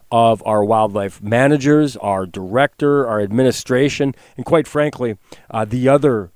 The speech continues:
the, the others in the outdoors world across the nation. Very well respected in who he is, what he knows, what he does. And Charlie's a guy,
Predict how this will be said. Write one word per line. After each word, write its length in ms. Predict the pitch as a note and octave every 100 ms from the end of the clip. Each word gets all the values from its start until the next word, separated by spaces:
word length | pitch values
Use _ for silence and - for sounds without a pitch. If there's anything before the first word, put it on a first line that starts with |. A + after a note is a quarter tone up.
| - -
the, 300 | A#2+ B2 -
the 240 | B2 B2+
others 580 | C#3 D3+ D#3 A#2+ F#2+ - -
in 160 | A#2+
the 120 | A#2+
outdoors 420 | A#2 A#2+ A#2 A2+ F#2+
world 260 | A#2 A#2
across 580 | A2+ - B2+ A#2 - - -
the 120 | A#2
nation. 520 | A2+ B2 A#2 F#2 G2
Very 300 | G2 C3+ B2+
well 260 | A2+ B2 A#2+
respected 640 | G#2 - B2 - A#2+ G#2+ - - -
in 200 | A#2+ G2
who 280 | - D3+ E3+
he 160 | E3
is, 320 | C3 A#2+ A#2 - - _ -
what 320 | G2 B2+ C#3
he 100 | C#3+
knows, 500 | B2 A#2+ A#2 A#2 - _ _
what 260 | G#2 C3
he 80 | A#2
does. 540 | F2+ C#3 C#3 G#2+ F#2+ - _ - -
And 260 | B2+ B2+ - _
Charlie's 400 | - F#3+ A#3+ E3
a 40 | A#2
guy, 340 | C3+ C3